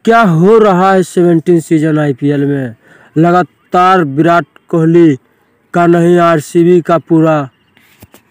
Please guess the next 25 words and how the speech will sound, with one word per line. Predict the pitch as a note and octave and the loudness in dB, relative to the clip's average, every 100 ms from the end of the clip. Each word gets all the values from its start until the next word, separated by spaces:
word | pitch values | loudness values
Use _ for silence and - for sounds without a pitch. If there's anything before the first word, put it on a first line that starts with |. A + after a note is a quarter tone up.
| _ _ _ _ _ _ _ _ _ _ _ _ _ _ _ _ _ | _ _ _ _ _ _ _ _ _ _ _ _ _ _ _ _ _
आरसीबी | F3 G3 F3+ A3 A3 G#3+ | -4 -2 -2 -2 -2 0
का | G#3+ | 0
मात्र | G3+ G#3 - F#3 F#3 | 0 0 -2 -4 0
एक | F#3+ - | 0 2
ही | G3 | 0
record | G#3 F3 F#3+ D3+ | 0 0 0 -2
था, | - E3+ D3+ A#2+ _ _ _ | -4 -4 -4 -6 _ _ _
वो | D#3+ F#3 F#3+ | 2 4 4
भी | F#3 D3+ B2+ | 2 0 -2
बार | E3+ E3+ | 0 0
बार | F3 E3+ | 0 -2
sunrise | D3+ F3+ D#3+ D#3+ E3 E3 D3 | -4 -6 -4 -2 -2 -2 -4
हैदराबाद | D#3+ D3+ D#3+ D#3+ D#3+ D3+ | -6 -4 -2 0 -2 -2
उसको | D#3+ - F3+ E3 D#3 _ _ _ _ _ _ - | -6 -4 -2 -2 -2 _ _ _ _ _ _ 0
तोड़ | G3+ G3+ | 2 4
रही | G3 F#3+ F#3 | 2 4 4
है। | F3+ D#3 B2+ _ _ - | 4 0 -2 _ _ -2
Plus | F#3 F#3+ G#3 | 0 0 2
वो | G#3 | 2
अपना | G3 G3+ A3 | 2 0 0
भी | G#3 G#3+ | 2 2
record | G#3 G#3+ G#3 G3+ | 2 2 2 2
एक | F#3 - | 0 -4
बनाया | E3+ F3+ F#3 F3+ F3+ | -4 0 0 0 -2
था। | F3 D#3+ | -2 -4